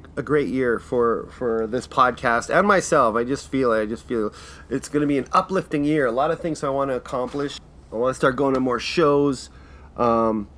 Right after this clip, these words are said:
yeah, and I just wanna get more interviews and bring some quality content to the show and to your ears, the people who have been listening. I thank you. I s-,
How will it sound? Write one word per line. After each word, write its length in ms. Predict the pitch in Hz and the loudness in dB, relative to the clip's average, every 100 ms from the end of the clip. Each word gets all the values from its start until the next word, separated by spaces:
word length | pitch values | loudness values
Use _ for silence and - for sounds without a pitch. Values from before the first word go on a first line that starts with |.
| - - | -20 0
yeah, 260 | 202 208 | 4 4
and 80 | 135 | 4
I 60 | 139 | 4
just 180 | 160 175 | 2 4
wanna 200 | 165 151 | 4 4
get 340 | 113 151 143 | 0 0 2
more 160 | 151 143 | 4 4
interviews 640 | 143 143 131 139 139 120 | 2 0 0 2 0 0
and 220 | 117 113 | -4 -2
bring 320 | 113 147 139 | 0 2 2
some 180 | 131 147 | -2 -4
quality 380 | 127 147 139 135 | -2 2 2 2
content 800 | - 151 151 147 165 143 143 - - - - - - - - - | 0 2 2 0 0 0 -2 -8 -18 -18 -20 -20 -20 -20 -18 -2
to 160 | 180 | 2
the 100 | 185 | 4
show 400 | 202 190 175 185 | 4 6 6 6
and 320 | 156 170 185 | 4 4 2
to 140 | 170 202 | 2 0
your 280 | 196 208 208 | 4 4 4
ears, 460 | 208 226 156 113 | 2 2 2 2
the 80 | 120 | -4
people 320 | - 170 - | -6 -4 0
who 60 | 170 | 2
have 120 | 156 | 2
been 160 | 147 147 | 2 2
listening. 400 | 160 - 127 113 | 0 0 2 2
I 100 | 120 | 2
thank 380 | - 170 175 | 2 2 2
you. 140 | 135 107 | 0 2
I 60 | |
s-, 260 | 113 - - | 0 -4 -14